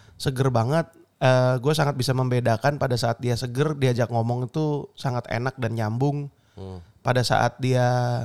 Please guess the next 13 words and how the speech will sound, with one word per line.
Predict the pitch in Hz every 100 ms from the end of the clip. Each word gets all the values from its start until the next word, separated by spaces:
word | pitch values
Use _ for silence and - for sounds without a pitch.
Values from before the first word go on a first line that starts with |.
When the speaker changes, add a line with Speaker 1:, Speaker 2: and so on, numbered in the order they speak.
| 131 180 _ -
Speaker 1:
nggak | - 123 - -
sober | - 123 127 190
ya, | 180 117 104 - - _ _ -
Speaker 2:
Iya. | 101 101 95
Speaker 1:
ya | 113
iya | 120 147
sih, | 123
Speaker 2:
Iya. | 123
Speaker 1:
ngaco, | 156 - 143
heeh. | - 120 113 117
Speaker 2:
Ngaco, | 110
ngaco, | 101 120 87
ngaco. | 82